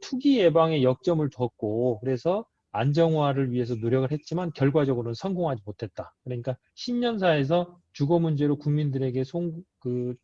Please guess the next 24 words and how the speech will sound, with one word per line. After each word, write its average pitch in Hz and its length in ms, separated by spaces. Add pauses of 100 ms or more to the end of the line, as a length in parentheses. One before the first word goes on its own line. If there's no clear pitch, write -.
(180)
국민들의 135 1080
만족감을 131 600
주지 123 160
못했다라는 127 580
거에 113 160
대해서 107 200
사과한 147 480
측면의 147 460 (280)
연장선이다라고 123 1000
볼 120 100
수 151 140
있는데, 120 500 (360)
왜 160 320
그렇게 165 320
판단을 185 520
했느냐, 131 640 (280)
이거에 170 320
대한 156 260
얘기들을 120 400
잠깐 135 400
이제 110 140
언급을 113 360
했었거든요. 127 680
그래서 117 320